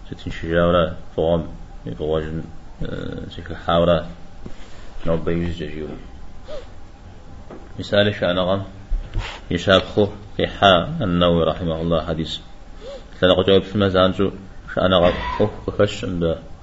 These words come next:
أو يقول بسسمة قبر أورا أبيو. أبقى تفكوا حديث صحيحة توصل يا بغانا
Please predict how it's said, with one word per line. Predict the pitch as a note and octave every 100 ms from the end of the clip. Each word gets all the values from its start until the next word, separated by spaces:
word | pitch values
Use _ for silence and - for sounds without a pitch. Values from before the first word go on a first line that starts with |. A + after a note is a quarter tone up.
| - -
أو | F2+ E2+
يقول | D#2+
بسسمة | - F2 G2+ F#2
قبر | F2 E2+
أورا | F2+ F2+ E2+ - - - - -
أبيو. | - E2+ D#2 - - - - - - - - - - - - - - - - - - - -
أبقى | F#2+ A2
تفكوا | G#2 A2 G#2+ G#2+ -
حديث | F#2 F#2 F#2
صحيحة | - F#2 F2 G#2 G2+ F#2+ -
توصل | F#2+ F#2 F#2+
يا | F#2
بغانا | F2 F#2 G2 G2+